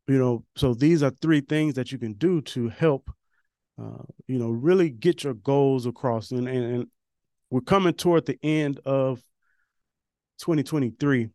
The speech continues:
We're entering, and this is October when I'm recording this. So we've got one last quarter.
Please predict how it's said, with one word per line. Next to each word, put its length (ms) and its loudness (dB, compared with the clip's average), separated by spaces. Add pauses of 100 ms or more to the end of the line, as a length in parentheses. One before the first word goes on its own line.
(120)
We're 160 -6
entering, 680 -2
and 240 -2
this 140 -4
is 120 -8
October 480 0
when 180 -2
I'm 160 -2
recording 520 -2
this. 320 -6 (640)
So 160 -2
we've 200 -2
got 240 0 (160)
one 400 2
last 320 0
quarter. 400 0